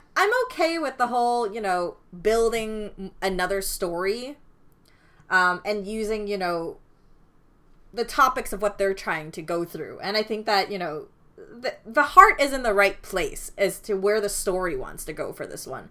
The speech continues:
Whenever you talk about brothers and stuff, that's, it's a different dynamic from talking about, you know, two people who have, you know, friendship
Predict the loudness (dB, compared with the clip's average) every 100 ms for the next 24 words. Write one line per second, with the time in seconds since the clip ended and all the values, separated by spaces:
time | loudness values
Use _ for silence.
0 | -4 2 2 2 0 0 0 2 2 6
1 | 6 6 4 0 -6 -6 -4 -2 -4 -4
2 | -14 -20 -6 -2 0 0 2 6 8 8
3 | 8 8 6 4 0 -2 4 4 4 0
4 | 0 0 -2 -6 -6 -6 -6 -6 -6 -4
5 | 2 2 4 0 4 4 4 0 -20 -20
6 | -20 -20 -14 -8 -6 -6 -6 2 2 2
7 | -2 -4